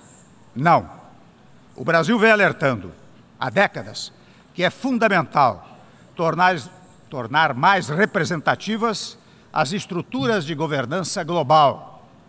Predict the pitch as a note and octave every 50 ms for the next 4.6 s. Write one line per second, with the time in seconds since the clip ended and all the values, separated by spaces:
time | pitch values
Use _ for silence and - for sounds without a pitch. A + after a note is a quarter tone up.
0 | - - - - D4+ C#4+ - A#3 F3+ D3 G3 A3+ A3+ A3+ A3 A3 A3 F#3+ - -
1 | - - - - - - _ _ _ _ _ _ _ - B3+ G#3+ A3+ G#3+ F#3 D3+
2 | - - G#3+ G#3 G3+ F#3+ G#3+ G3 E3 - - - - - - - _ _ - E3+
3 | G3 F#3 - - G3+ F3+ F3 E3+ - - - F#3 F3+ F3 E3+ E3 C#3 D#3 - F3+
4 | F3 E3+ D3+ D#3+ B2+ C#3+ C3 G#2+ F2+ - - -